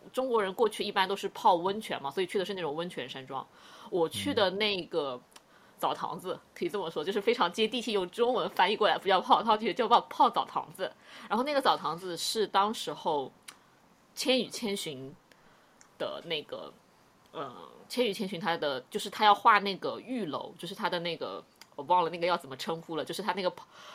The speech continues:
Speaker 1: 泡澡的堂子，然后他的原型是照着那个画的。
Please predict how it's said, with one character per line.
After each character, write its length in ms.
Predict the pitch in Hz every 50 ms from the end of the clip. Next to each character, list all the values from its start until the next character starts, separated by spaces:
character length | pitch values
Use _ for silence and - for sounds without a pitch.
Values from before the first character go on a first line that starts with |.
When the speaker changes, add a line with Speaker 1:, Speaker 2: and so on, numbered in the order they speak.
| - - -
Speaker 1:
泡 160 | - - 233
澡 140 | - 156 151
的 240 | - - - - - -
堂 280 | - 202 160 151 160 170
子， 180 | - 190 180 113 92
然 140 | 160 170
后 200 | 214 247 214 185
他 100 | - 247
的 80 | 196 202
原 260 | 196 180 165 147 170
型 280 | - - 165 143 147 160
是 180 | - - 233
照 160 | - - - -
着 100 | - 175
那 120 | 190 180
个 60 | 170 170
画 260 | - 202 196 160 147
的。 80 | -